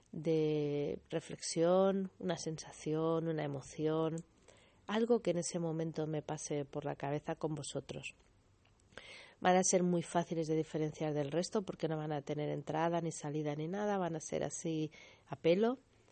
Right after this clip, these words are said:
y tal como queden. Y bueno, espero que estas mini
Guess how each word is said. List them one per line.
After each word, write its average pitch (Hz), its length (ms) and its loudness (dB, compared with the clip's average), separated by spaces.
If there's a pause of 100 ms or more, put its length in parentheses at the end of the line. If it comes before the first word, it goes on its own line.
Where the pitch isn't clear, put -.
(160)
y 175 160 0
tal 156 180 0
como 151 400 -2
queden. 226 440 0 (960)
Y 180 60 -2
bueno, 190 200 4
espero 190 400 2
que - 540 0 (280)
estas 202 380 2
mini 175 920 2